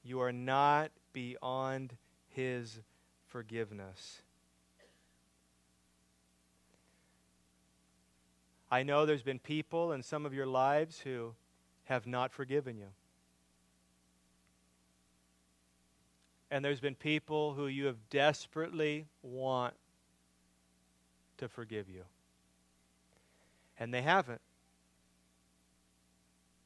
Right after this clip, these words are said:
But friends, God will forgive you.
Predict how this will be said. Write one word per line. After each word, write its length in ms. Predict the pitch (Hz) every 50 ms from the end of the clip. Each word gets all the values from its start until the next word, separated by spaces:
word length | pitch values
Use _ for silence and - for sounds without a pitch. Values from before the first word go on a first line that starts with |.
| _ _ _ _ _ _ _ _ _ _ _ _ _
But 120 | - 131 -
friends, 380 | - - 151 147 139 135 117
God 560 | - - 139 135 143 147 156 160 175 190 202 - _ _ _ _ _ _ _ _ _ _ _ _ _ _ _ _ _ _ _ _ _ _ _ _ _ _ _ _ -
will 160 | 147 131 120
forgive 460 | - - 123 110 - 110 110 104 -
you. 120 | 95 87